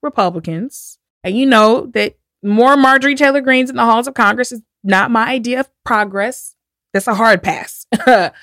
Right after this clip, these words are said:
We want candidates who practice empathy toward all people, who, you know, put justice at the center, who put bipoc lives and trans lives and marginalized lives first, who stand up to power, not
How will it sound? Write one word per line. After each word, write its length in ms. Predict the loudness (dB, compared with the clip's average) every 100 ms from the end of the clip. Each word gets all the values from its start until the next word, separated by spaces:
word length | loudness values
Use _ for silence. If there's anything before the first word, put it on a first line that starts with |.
| -20 _ _ -10
We 200 | 2 4
want 220 | 4 2
candidates 420 | 2 2 0 -2
who 140 | -2 -4
practice 460 | 0 -2 -2 -4
empathy 420 | -2 -2 -2 -4 -8
toward 400 | -4 -2 -4 -4
all 180 | -2 -2
people, 520 | -4 -10 -10 -10 -10
who, 200 | -8 -8 -10 _ _
you 100 | -18
know, 40 |
put 220 | -6 -4 0
justice 500 | 0 0 -8 -12 -8
at 120 | -6
the 60 | -6
center, 380 | -8 -6 -8 -8 -14 -8
who 120 | -2 2
put 260 | 2 2
bipoc 420 | 0 2 2 0
lives 400 | 0 0 2 0
and 120 | -2 -8
trans 360 | -6 -6 -4
lives 300 | -2 0 0
and 100 | 0
marginalized 680 | 0 0 0 0 0 0 0
lives 340 | 0 0 -4 -12 -4
first, 460 | -2 -2 -6 -18 -20 _ _ -12
who 60 | -8
stand 280 | 0 2 2
up 180 | -2 -2
to 100 | -6
power, 360 | -6 -8 -16 -4
not 260 | -2 -2